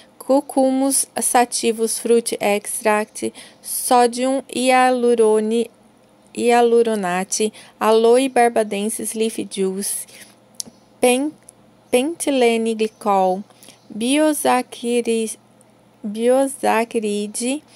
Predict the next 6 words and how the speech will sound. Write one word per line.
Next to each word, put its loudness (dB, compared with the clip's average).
gano 2
one 0
ou -4
gano -2
um, -4
lentinos 0